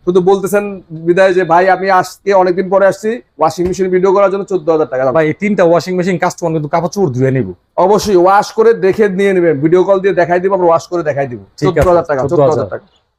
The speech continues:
Speaker 1: এরপরে Panasonic ব্র্যান্ড ভাই, এটা বাইরের কোম্পানি ভাই, বুঝছেন?
Speaker 2: Panasonic।
Speaker 1: এই Panasonic
Speaker 2: এটা
Speaker 1: ব্র্যান্ডের,
Speaker 2: অনেকেই চিনে ভাই।
Speaker 1: হ্যাঁ, এই ব্র্যান্ডের মেশিনের দাম কিন্তু অনেক বেশি, প্রায় এক লাখ টাকার কাছাকাছি। এগুলো
Speaker 2: এক লক্ষ
Speaker 1: যারা
Speaker 2: টাকার
Speaker 1: চিনে
Speaker 2: কাছাকাছি।
Speaker 1: জানে, তারা ভালো বুঝবে। টপ লোডিং ওয়াশিং মেশিন, সাত কেজি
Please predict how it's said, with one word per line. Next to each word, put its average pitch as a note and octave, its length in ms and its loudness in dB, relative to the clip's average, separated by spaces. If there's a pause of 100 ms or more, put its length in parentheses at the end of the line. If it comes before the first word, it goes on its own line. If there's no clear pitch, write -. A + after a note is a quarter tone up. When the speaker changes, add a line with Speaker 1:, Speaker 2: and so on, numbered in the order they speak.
(400)
Speaker 1:
এরপরে F#3 340 2
Panasonic A3+ 540 0
ব্র্যান্ড F3+ 360 0
ভাই, E3 160 2
এটা F#3 140 0
বাইরের E3+ 320 0
কোম্পানি D3+ 340 -2
ভাই, B2 120 0
বুঝছেন? D#3 380 0
Speaker 2:
Panasonic। D3+ 340 -2
Speaker 1:
এই D#3 100 0
Panasonic F3+ 420 0
Speaker 2:
এটা F#3+ 100 0
Speaker 1:
ব্র্যান্ডের, F#3 260 2
Speaker 2:
অনেকেই G#3+ 220 0
চিনে D#3+ 240 0
ভাই। G#2+ 160 -4
Speaker 1:
হ্যাঁ, E3 200 2
এই G3+ 200 2
ব্র্যান্ডের F#3+ 440 0
মেশিনের F#3 340 -4
দাম E3 220 0
কিন্তু E3+ 180 -6
অনেক D#3+ 240 -2
বেশি, D3 220 -10
প্রায় D#3 220 2
এক E3 160 -2
লাখ D#3 140 0
টাকার D#3 180 2
কাছাকাছি। D3 560 -4
এগুলো D#3 180 0
Speaker 2:
এক D#3 40 4
লক্ষ E3+ 80 2
Speaker 1:
যারা D#3+ 120 2
Speaker 2:
টাকার D3 140 2
Speaker 1:
চিনে C3 120 2
Speaker 2:
কাছাকাছি। A#2+ 140 0
Speaker 1:
জানে, E3 240 0
তারা D#3+ 220 0
ভালো D3+ 240 2
বুঝবে। D3+ 400 -4
টপ F3+ 220 -2
লোডিং E3+ 240 0
ওয়াশিং E3 220 -2
মেশিন, F3 140 -8
সাত - 240 -4
কেজি B2+ 200 -6